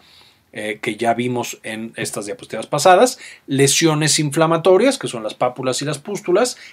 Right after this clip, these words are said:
e incluso ya tener la presencia de quistes, de nódulos en la piel, mucho más importantes,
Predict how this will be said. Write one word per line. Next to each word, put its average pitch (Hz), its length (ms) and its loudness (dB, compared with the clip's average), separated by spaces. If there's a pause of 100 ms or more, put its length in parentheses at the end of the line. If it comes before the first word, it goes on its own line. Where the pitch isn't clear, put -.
(160)
e 156 80 -4
incluso 147 580 2
ya 135 260 2
tener 139 420 -2
la 120 300 0
presencia 117 480 -6
de 104 140 -10
quistes, 139 600 -6 (320)
de 107 120 -12
nódulos 131 560 0
en 107 100 -12
la 101 120 -12
piel, 147 320 0
mucho 123 320 -8
más 110 200 -8
importantes, 156 680 0